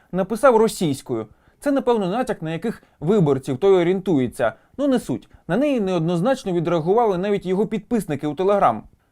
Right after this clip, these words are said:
«За всё хорошее против всего плохого. Особенно смешно про реформы.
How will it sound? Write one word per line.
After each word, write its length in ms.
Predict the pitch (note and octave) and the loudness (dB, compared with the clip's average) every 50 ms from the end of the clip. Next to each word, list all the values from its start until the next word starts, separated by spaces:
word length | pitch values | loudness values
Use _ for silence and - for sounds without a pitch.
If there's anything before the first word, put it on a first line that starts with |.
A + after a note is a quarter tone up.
| _ _ | _ _
«За 140 | - D3 G3 | -2 0 0
всё 220 | G3 - - G3 | 0 2 0 0
хорошее 540 | - - E3 D#3 A3 C#4+ D#4 - - B3+ A#3 | 2 2 2 4 4 4 4 2 2 0 0
против 280 | A3+ - G3+ G3 G3+ E3 | 2 0 0 0 0 -4
всего 280 | - - E3+ F3+ G#3+ | -4 -2 4 4 4
плохого. 640 | G#3 G#3 F#3+ G#3 G3+ - - G3 D#3+ C3+ C3 B2+ B2+ - - _ | 4 4 0 0 0 2 4 4 6 6 6 6 4 4 0 _
Особенно 500 | - D#3 - - D4 A#3+ G#3+ A3 G3+ F#3+ | -8 -6 -2 0 0 2 2 0 -2 -4
смешно 420 | F3+ - F#3 F3 - - A3+ B3+ | -2 -2 -4 -4 -2 -2 -2 -2
про 160 | A#3+ A3 G#3 G3 | 0 2 2 2
реформы. 600 | F#3+ G#3+ G#3 - A3+ A3 F#3 D#3 C#3+ C#3 C3+ B2+ | 2 0 -2 0 4 4 4 4 4 0 -2 -4